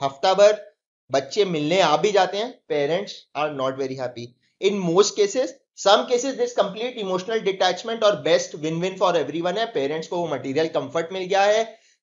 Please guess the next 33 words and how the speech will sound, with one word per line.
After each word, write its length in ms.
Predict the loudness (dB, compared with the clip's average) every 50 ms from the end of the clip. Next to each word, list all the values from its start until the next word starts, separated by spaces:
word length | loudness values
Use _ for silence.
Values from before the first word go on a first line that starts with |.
| _ -6
किड्स 240 | -4 -4 -4 -4 -4
को 100 | -2 0
अपना 260 | 0 0 0 0 -2
करियर 400 | 0 0 0 0 2 2 2 2
मिल 140 | 0 -2 -2
गया 240 | 0 2 4 4 4
है, 280 | 4 0 -4 -12 -20 _ _ -6
there 200 | -2 -2 0 0
is 100 | 0 0
no 120 | -2 -2 0
sadness। 380 | -2 -2 -4 -4 -6 -8 -6 -2
But 140 | 0 0 0 -2 -6 -18 _ _ _ _ _ _ -6
इस 180 | -4 -4 -4
केस 300 | 0 2 4 4 4 2 -4
में 120 | -6 -6
जिसको 260 | -4 -6 -6 -6 -4
मैंने 380 | -2 -2 -2 -2 -2 -6 -8 -10 _ _
शुरुआत 380 | -10 -6 -2 2 2 2 2 2
में 80 | 0 -4
डिस्क्राइब 380 | -6 -6 -6 -4 -4 -4 -4 -4
किया, 180 | -6 -6 -6 -4
there 280 | -4 -4 -2 -2 -2 0
is 100 | 0 2
a 20 | 2
lot 100 | 2 2
of 100 | 0 -2
sadness, 440 | -2 -2 -4 -4 -4 -4 -6 -6 -6 -8 -12 _ _ _ _ _ _ _ -6 -2
there 180 | -2 -2 -2 -2
is 140 | -4 -2 0
no 100 | 0 2 2
solution 420 | 2 2 2 0 0 -2 -2 -2 -2
to 100 | -4 -4
this। 180 | -4 -4 -6